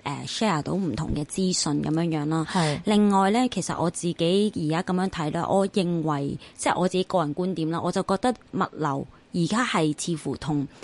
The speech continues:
Speaker 1: 程式，即係我講緊I T嘅程式息息相關。
Speaker 2: 嗯。嚇。
Speaker 1: 噉如果係，其實點解嗰啲程式咁緊要呢？其實嗰啲程式呢，
Speaker 2: 嗯。
Speaker 1: 其實係方便咗個客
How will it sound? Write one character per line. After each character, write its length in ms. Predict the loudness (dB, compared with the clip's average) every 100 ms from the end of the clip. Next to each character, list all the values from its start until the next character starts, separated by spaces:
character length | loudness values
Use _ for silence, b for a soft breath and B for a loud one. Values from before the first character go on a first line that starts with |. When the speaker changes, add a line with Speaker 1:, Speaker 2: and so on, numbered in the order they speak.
| B -4
Speaker 1:
程 340 | 0 0 0
式， 200 | -2 -2 -2
即 80 | 0
係 80 | 2
我 100 | 2
講 60 | 2
緊 100 | 0
I 260 | 0 0 0
T 140 | 0
嘅 100 | 0
程 180 | -2 -4
式 140 | -6 -6
息 120 | -6
息 120 | -8 -6
相 340 | -2 -2 -2
關。 280 | -2 -2 -2
Speaker 2:
嗯。 80 | -4 -6
嚇。 220 | -2 -2 2
Speaker 1:
噉 320 | 2 4 4
如 80 | 4
果 240 | 2 0
係， 340 | 0 2 2 0 B B
其 80 | 0
實 120 | 2
點 160 | 4 2
解 40 |
嗰 180 | 4 2
啲 80 | 0
程 180 | 0 -2
式 100 | -4
咁 280 | -4 -2 -2
緊 260 | -2 -2 0
要 120 | 2
呢？ 100 | 2
其 80 | 0
實 100 | 2
嗰 40 | 2
啲 100 | 2
程 140 | 0
式 120 | 0 -2
呢， 60 |
Speaker 2:
嗯。 20 | -2
Speaker 1:
其 80 |
實 100 | -4
係 40 | -6
方 340 | -4 2 2
便 260 | 4 2 0
咗 140 | -2
個 140 | -2 -4
客 260 | -2 -4